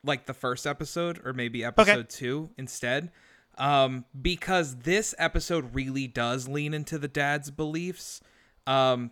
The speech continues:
Speaker 1: the other episodes, yeah, he pops up and he's an asshole. I mean, just like he is in this episode, but
Speaker 2: Yeah.
Speaker 1: it's not the main plot point. Most
Speaker 2: Yeah.
Speaker 1: of the plot points, honestly, this episode,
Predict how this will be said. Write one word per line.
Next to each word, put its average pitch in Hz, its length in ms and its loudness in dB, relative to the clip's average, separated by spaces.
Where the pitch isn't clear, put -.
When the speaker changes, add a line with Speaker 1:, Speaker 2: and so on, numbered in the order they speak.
Speaker 1:
the 143 240 -4
other 170 240 2
episodes, 208 680 -2
yeah, 190 300 -2
he 202 160 -4
pops 180 420 0
up 135 260 2
and 123 240 -8
he's 143 260 -6
an 110 80 -6
asshole. 120 680 -2
I 120 80 -8
mean, 113 300 -8
just 120 200 -6
like 123 140 -6
he 123 120 -6
is 123 120 -6
in 113 120 -10
this 120 140 -8
episode, 135 520 -6
but 160 140 8
Speaker 2:
Yeah. 165 60 8
Speaker 1:
it's - 180 -4
not 147 420 2
the 135 220 0
main 131 420 -4
plot 113 360 -2
point. 95 240 -12
Most 147 380 0
Speaker 2:
Yeah. 170 100 10
Speaker 1:
of - 60 2
the 165 100 0
plot 160 300 0
points, 147 260 0
honestly, 165 640 4
this 147 480 0
episode, 151 840 0